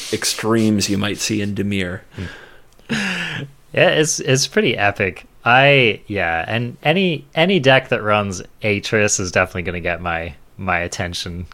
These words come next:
Speaker 2: going there.
Speaker 1: Dude, Atris into Yorion, dude.
Speaker 2: S-, hey, man.
Speaker 1: Go for the ride.
Speaker 2: Let's go. Let's go.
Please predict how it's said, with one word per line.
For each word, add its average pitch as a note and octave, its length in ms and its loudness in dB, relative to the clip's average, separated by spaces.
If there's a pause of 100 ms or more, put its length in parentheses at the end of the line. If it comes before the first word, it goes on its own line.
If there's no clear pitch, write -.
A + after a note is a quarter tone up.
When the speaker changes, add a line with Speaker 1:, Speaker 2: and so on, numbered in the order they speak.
(100)
Speaker 2:
going F2 320 -4
there. F2+ 340 -4
Speaker 1:
Dude, - 340 -10 (280)
Atris B2+ 400 4
into C#3+ 160 4
Yorion, A2 520 4
dude. G2+ 280 -2 (480)
Speaker 2:
S-, - 220 -14 (420)
hey, A2 240 0
man. A#2+ 260 2 (800)
Speaker 1:
Go A#2+ 180 2
for D3 140 2
the C3+ 80 4
ride. B2+ 380 6 (460)
Speaker 2:
Let's - 280 0
go. F#2+ 420 2 (320)
Let's - 320 -2 (160)
go. C3+ 440 0